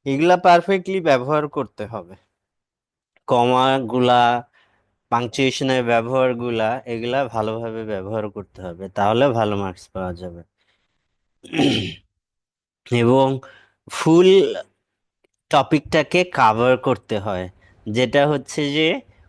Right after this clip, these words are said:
ওই যে ওই ইয়া করে নাই, ওই যে, আহ, অতসী, ও করে নাই। ওখানে ট্র্যাডিশনাল ভেহিকেল ছিল, ওর এসেতে কোথাও এক লাইনের জন্য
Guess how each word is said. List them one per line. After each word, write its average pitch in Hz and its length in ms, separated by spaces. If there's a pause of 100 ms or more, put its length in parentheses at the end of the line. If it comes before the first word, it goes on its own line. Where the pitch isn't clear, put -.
ওই 123 80
যে 123 320
ওই 120 300
ইয়া 113 320
করে 123 380
নাই, 98 280
ওই 98 140
যে, 95 380 (800)
আহ, 101 100
অতসী, 107 960
ও 107 180
করে 113 360
নাই। 98 360
ওখানে 117 640 (340)
ট্র্যাডিশনাল 135 760
ভেহিকেল 110 720
ছিল, 110 440 (320)
ওর 123 320 (200)
এসেতে 127 580
কোথাও 131 920
এক 120 340
লাইনের 123 520
জন্য 139 380